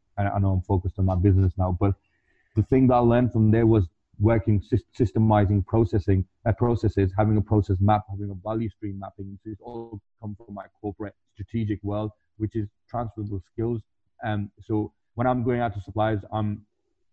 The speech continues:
improving the process or coming up with a new process. And I decided to take the same mentality and put that into a new business that I started last year, uh,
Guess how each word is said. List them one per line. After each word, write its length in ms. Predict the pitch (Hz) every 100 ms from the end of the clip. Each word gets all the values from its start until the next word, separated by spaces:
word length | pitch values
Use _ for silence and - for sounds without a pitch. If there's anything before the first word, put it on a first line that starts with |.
| _ _ -
improving 480 | 110 131 131 117 107
the 80 |
process 420 | 98 104 101 104 95
or 160 | 120 113
coming 220 | 127 127
up 40 | 117
with 100 | 104
a 40 |
new 220 | 107 143
process. 420 | 110 92 90 98 90 _ _ _ _ _ _
And 100 | 101
I 100 | 107 101 - 101
decided 420 | 101 - 113 110
to 80 | - -
take 180 | 127 -
the 60 |
same 340 | 104 117 117 110
mentality 640 | 104 98 104 117 120 87 _ _
and 180 | 101 98 -
put 120 | 110
that 120 | 117
into 400 | 110 104 107 98 _ _
a 40 | 98
new 220 | 98 107
business 340 | 95 98 107 101
that 100 | 104
I 80 | 95
started 320 | 104 101 98
last 260 | 101 92
year, 280 | 98 101 98 - _ _ -
uh, 180 | 104 101